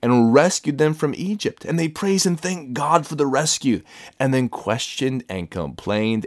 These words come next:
every time things didn't go the way they planned.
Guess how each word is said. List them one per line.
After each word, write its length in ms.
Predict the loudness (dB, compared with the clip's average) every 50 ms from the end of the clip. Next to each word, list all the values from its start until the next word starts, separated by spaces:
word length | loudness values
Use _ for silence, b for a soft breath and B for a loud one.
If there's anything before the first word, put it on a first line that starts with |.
| -6 -4 -2
every 580 | 2 4 4 4 4 2 -2 -2 -2 -2 -2
time 480 | -2 0 0 2 2 2 2 2 2 0
things 460 | -2 0 0 2 2 2 0 0 2
didn't 320 | 2 2 2 2 0 0
go 200 | 0 2 2 4
the 80 | 4 2
way 220 | 2 2 2 2
they 140 | 2 2 0
planned. 440 | 0 2 4 4 4 4 2 -2